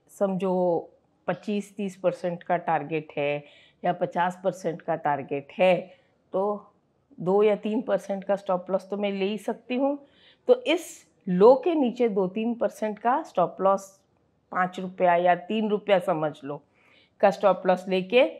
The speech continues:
ये पर्टिकुलर जो ओपन लो का कैंडल है। और फिर उसके बाद क्या मुझे बताने की ज़रूरत है? ये देखिए, ये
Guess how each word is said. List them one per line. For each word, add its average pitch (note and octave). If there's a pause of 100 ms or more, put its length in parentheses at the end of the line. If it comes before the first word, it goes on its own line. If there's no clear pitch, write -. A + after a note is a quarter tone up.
(160)
ये G#3 (320)
पर्टिकुलर G#3+
जो G3
ओपन F#3
लो F3+
का F3
कैंडल E3+ (100)
है। - (680)
और F#3+
फिर A3+ (480)
उसके F#3
बाद E3 (720)
क्या A3+
मुझे G#3
बताने F#3
की A#3
ज़रूरत F#3
है? B3
ये A3
देखिए, F#3
ये F#3+